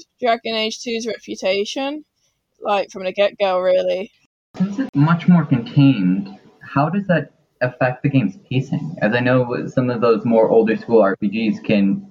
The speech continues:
Speaker 2: have a much slower burn, sometimes even just sending you off into random directions.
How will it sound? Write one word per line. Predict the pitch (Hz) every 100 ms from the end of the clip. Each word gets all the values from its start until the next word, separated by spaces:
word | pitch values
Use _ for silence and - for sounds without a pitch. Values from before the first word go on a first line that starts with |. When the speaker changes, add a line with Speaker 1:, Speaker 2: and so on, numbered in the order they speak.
| -
Speaker 2:
have | 101
a | 104 92
much | 104 107 -
slower | - 113 110 101
burn, | 90 92 92 87 90 90 - - -
sometimes | 110 101 98
even | 95 92
just | 92 -
sending | 98 92 90 87
you | 87
off | 85 82 -
into | 87 76 - 82 78 85 _ _ - _ _
random | 98 95 85 85
directions. | 80 82 - - - -